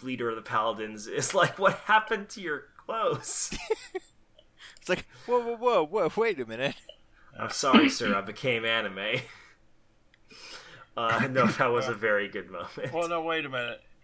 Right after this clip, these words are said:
Speaker 3: You know, if you can have a maid walking around with green hair, it's like, sure.
Speaker 1: It's fine.
Speaker 3: I mean,
Speaker 1: But then when she reveals, like, her weird-ass sh-,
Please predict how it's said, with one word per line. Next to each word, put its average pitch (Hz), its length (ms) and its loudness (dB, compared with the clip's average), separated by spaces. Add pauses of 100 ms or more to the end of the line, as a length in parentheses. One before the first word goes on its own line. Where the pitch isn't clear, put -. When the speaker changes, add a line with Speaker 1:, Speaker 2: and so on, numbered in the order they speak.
(220)
Speaker 3:
You 165 160 -8
know, 139 260 -8
if 135 220 -12
you 233 80 -10
can 196 160 -10
have 156 300 -2
a 123 240 -6 (220)
maid 151 360 -10
walking 131 360 -6
around 120 300 -6
with 107 160 -12
green 120 300 -8
hair, 113 320 -2 (760)
it's 135 240 -10
like, 123 220 -4 (400)
sure. - 420 -4 (960)
Speaker 1:
It's - 160 -18
fine. - 140 -16 (1500)
Speaker 3:
I 143 120 -6
mean, 139 200 -8
Speaker 1:
But 135 80 -4
then 160 200 2
when 156 120 6
she 160 180 -4
reveals, 143 640 2
like, 131 280 2
her 113 500 0 (680)
weird-ass 123 840 0
sh-, - 160 -12